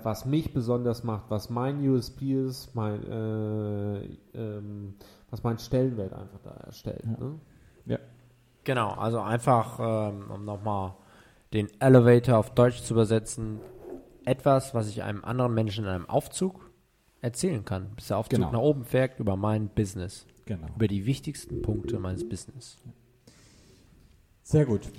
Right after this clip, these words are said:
Speaker 2: Ich, äh, komme mal zu einem, äh, weiteren Punkt natürlich unserer Hörer.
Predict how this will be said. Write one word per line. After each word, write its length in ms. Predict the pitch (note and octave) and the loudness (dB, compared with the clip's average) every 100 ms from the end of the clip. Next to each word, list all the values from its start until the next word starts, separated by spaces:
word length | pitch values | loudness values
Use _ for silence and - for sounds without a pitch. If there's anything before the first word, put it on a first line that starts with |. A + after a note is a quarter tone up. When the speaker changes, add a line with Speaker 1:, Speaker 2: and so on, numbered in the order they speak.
| - - | -14 -4
Speaker 2:
Ich, 360 | C#3+ C3 - | -2 -2 -4
äh, 380 | D#3 C#3 C#3+ D3 | -2 0 2 0
komme 240 | D3 E3+ F#3 | -2 -2 0
mal 180 | F3+ | -2
zu 120 | F3+ F3 | -4 -4
einem, 480 | D3+ D3+ C#3+ D3 | -4 -4 -4 -6
äh, 160 | - B2+ | -4 -4
weiteren 560 | B2+ D#3 D#3 D3 C#3 B2+ | -2 -4 -6 -6 -6 -2
Punkt 280 | D#3 F3+ | -2 -2
natürlich 680 | F3+ D#3+ - D#3+ E3 D#3 - | -2 -2 -2 -2 0 -2 -6
unserer 480 | C#3 C3 C3 C3 B2 | -8 -6 -4 -4 -4
Hörer. 800 | A#2+ D3 D#3 D3+ D3+ D3+ - - | -4 -4 -2 -2 -2 -4 -8 -14